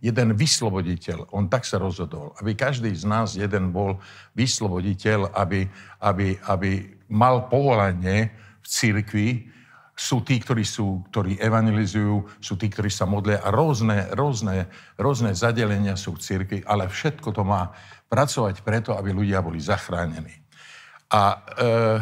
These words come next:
aké boli tie výzvy, cez ktoré skúšal Satan Samsona, aby zlyhal? To isté,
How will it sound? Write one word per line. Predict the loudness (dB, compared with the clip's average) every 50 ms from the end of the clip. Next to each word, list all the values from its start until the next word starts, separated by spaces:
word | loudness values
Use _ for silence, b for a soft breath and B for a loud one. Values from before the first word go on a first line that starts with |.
| 0 2 2
aké | 2 2 4 2 2 4
boli | 4 4 2 2 0
tie | 2 0 2
výzvy, | 2 2 2 2 2 2 2 0 0 0 -2
cez | -4 -2 -2 -2 -2 -2 -2
ktoré | 0 2 2 4 2 2
skúšal | 0 -2 -6 -4 -2 -2 0 0 0 0 0
Satan | 0 0 0 0 2 0 0 -2
Samsona, | -2 -2 0 0 0 0 0 -2 -4 -6 -6 -8 -14 -16 _ _ _ B B B B B B B B B B B B B B _ -4 0
aby | 0 2 2
zlyhal? | 2 2 2 2 2 0 0 -4 -6 -8 -12 -14 -18 -20 _ _ _ _ -20 -20 _ _ b b b b b
To | 0 0 0
isté, | 2 0 -2 -2 0 0 2 2 2